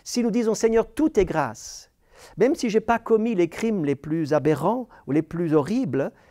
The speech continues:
je suis tout de même endetté envers Dieu et il m'a fait grâce en Jésus-Christ. Il m'a pardonné. » De cette manière et à cause de cela, je peux et je suis, je, je devrais deman-, je devrais faire grâce aux autres, je devais,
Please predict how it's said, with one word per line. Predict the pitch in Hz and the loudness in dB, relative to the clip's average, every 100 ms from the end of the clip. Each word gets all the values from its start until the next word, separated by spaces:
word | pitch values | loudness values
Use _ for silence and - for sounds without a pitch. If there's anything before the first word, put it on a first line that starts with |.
| _ | _
je | 127 233 | -4 -2
suis | 233 - 269 262 | -2 -2 -2 -2
tout | - 226 | -4 -2
de | |
même | 196 185 185 - | 0 0 0 -4
endetté | 175 165 160 - 143 | -4 -2 -4 -2 -4
envers | 127 117 110 | -4 -8 -10
Dieu | 110 113 113 - | -8 -6 -6 -4
et | 139 | -2
il | 139 | -2
m'a | 135 120 | -4 -6
fait | - 120 | -6 -6
grâce | 123 123 120 123 - - | -4 -6 -6 -10 -16 -12
en | 113 | -10
Jésus-Christ. | 107 104 110 - - - - _ - | -10 -12 -14 -16 -20 -20 -20 _ -6
Il | 156 | -4
m'a | 156 151 | -4 -6
pardonné. » | - 151 131 123 117 113 - _ _ _ _ | -6 -8 -8 -10 -10 -12 -18 _ _ _ _
De | 110 151 | -8 -6
cette | - 185 - | -2 -4 -2
manière | 180 180 156 139 | -2 -2 0 -2
et | 143 139 | -2 -4
à | |
cause | - - 165 202 | -4 -6 -4 -2
de | 156 | -4
cela, | 147 - 117 - _ _ - | -6 -8 -10 -10 _ _ -18
je | 117 170 | -4 -4
peux | 165 247 269 - | -4 -6 -6 -4
et | 147 | -6
je | 143 | -6
suis, | 139 - 165 120 - _ - | -10 -10 -10 -10 -14 _ -12
je, | 117 135 - _ _ - | -10 -10 -14 _ _ -8
je | 123 | -6
devrais | 117 127 262 160 139 147 - _ _ - | -2 0 2 2 0 0 -10 _ _ -14
deman-, | 113 190 196 175 170 | 0 2 4 0 -2
je | 131 156 | -4 -2
devrais | 156 214 190 202 | 2 2 2 -2
faire | - 180 156 | -2 -4 -4
grâce | 127 131 135 | -4 -6 -6
aux | 123 120 | -8 -8
autres, | 135 - | -8 -12
je | 113 | -10
devais, | 127 120 127 | -8 -6 -8